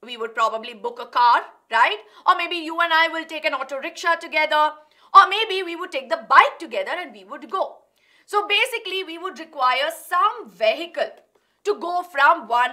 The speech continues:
point A to another point B, right? So let's assume that you and I have taken this beautiful car here, right? We've taken the taxi and we are going on our way to see our best friend.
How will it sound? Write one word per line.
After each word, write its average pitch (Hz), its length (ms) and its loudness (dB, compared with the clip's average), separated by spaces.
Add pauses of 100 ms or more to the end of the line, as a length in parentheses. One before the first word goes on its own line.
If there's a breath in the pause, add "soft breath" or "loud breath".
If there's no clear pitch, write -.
(120)
point 220 440 -4 (100)
A 320 360 -8 (260 soft breath)
to 403 160 -8
another 262 420 -2
point 196 400 -8
B, 247 240 -16 (420)
right? 339 280 2 (580)
So 453 100 -8
let's 466 340 2
assume 370 440 -4
that 370 160 -4
you 339 140 -12
and 403 100 -2
I 294 200 0
have 302 180 -2
taken 294 240 -12
this 339 160 -16
beautiful 339 960 -8
car 269 360 4
here, 214 280 -8
right? 240 180 -2
We've 320 140 -16
taken 302 240 -10
the 427 120 -8
taxi 359 500 -2 (380 loud breath)
and 392 220 4
we 359 80 -4
are 339 140 0
going 247 240 -2 (160)
on 262 240 2
our 254 160 2
way 220 160 -6
to 196 100 -16
see 180 260 -20
our 302 220 -2
best - 340 -8
friend. 339 260 -4